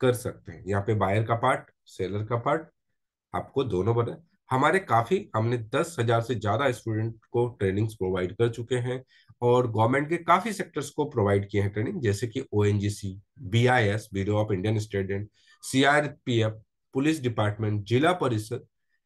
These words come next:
इन लोगों को ट्रेनिंग्स भी प्रोवाइड करते हैं, साथ में सपोर्ट भी प्रोवाइड करते हैं, जैसे रजिस्ट्रेशन या ऑर्डर्स में कोई प्रॉब्लम आया तो उनका भी हम लोग क्रिएट करके देते हैं, या फिर कोई ऑर्डर रिलीज करना है तो भी हम वहाँ पे आपको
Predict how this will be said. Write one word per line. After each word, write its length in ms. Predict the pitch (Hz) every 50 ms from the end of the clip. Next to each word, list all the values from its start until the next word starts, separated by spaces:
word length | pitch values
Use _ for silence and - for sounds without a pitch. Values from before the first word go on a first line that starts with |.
| _ -
इन 140 | 110 107 113
लोगों 180 | 117 117 120 120
को 120 | 113 139 135
ट्रेनिंग्स 360 | 127 113 101 101 120 123 131
भी 100 | 147 147
प्रोवाइड 300 | 139 139 143 143 135 135
करते 240 | - 135 131 - 139
हैं, 220 | 135 135 127 127 127
साथ 360 | - - 104 95 87 - 104
में 60 | 101
सपोर्ट 540 | 98 - - 107 107 - - 165 196 202 190
भी 140 | 165 185 190
प्रोवाइड 380 | 185 143 113 107 95 90 - -
करते 260 | - 82 - - 80
हैं, 100 | 85 98
जैसे 220 | 104 98 104 104
रजिस्ट्रेशन 720 | 98 98 98 104 113 107 - 104 101 107 - 107 101 107 107 - _ _ _ _ _ -
या 120 | 190 175
ऑर्डर्स 380 | 139 123 120 123 131 123 - -
में 80 | 127 113
कोई 120 | 123 123 123
प्रॉब्लम 400 | 113 110 101 101 107 113 113 113
आया 240 | 113 120 139 165 175 - _ _ _ _
तो 80 | - - - 95
उनका 280 | 92 90 90 - 107 104
भी 120 | 98 104
हम 180 | 92 87 82 90
लोग 300 | 104 139 160 160 - _
क्रिएट 220 | - 85 80 - -
करके 280 | - - - - -
देते 240 | - 78 - - -
हैं, 120 | - - - _ _ _ _ _ _ _ -
या 140 | 113 127 131
फिर 140 | 131 156 131
कोई 160 | - 139 139
ऑर्डर 380 | 131 - 107 104 98 107 113 113 - - _ _ _ -
रिलीज 300 | 98 104 120 131 131 131
करना 300 | - 123 117 123 117 113
है 200 | 120 120 123 131
तो 240 | - _ - 95 90
भी 160 | 82 104 104
हम 180 | 101 92 85 85
वहाँ 240 | 82 80 80 80 -
पे 60 | - 85
आपको 320 | 78 - - _ - 160